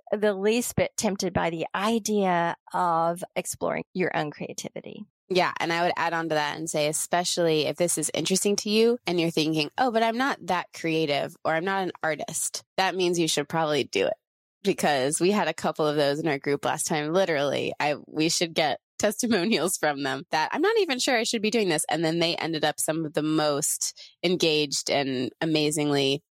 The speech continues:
Speaker 2: transformative journeys that, to watch over the course of the twelve weeks. So we'll start it next Sunday and it'll end actually kind of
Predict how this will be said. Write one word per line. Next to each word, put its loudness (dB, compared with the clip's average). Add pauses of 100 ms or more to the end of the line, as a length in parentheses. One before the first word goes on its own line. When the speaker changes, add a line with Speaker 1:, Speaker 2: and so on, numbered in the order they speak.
(140)
Speaker 2:
transformative 0 (320)
journeys 0
that, -4
to 0
watch -2
over -4
the -4
course -2
of -10
the -4 (100)
twelve 0
weeks. -4 (420)
So 2 (180)
we'll 2
start 0
it 0
next -2
Sunday 0
and -2
it'll 0
end -4
actually -2
kind 2
of 0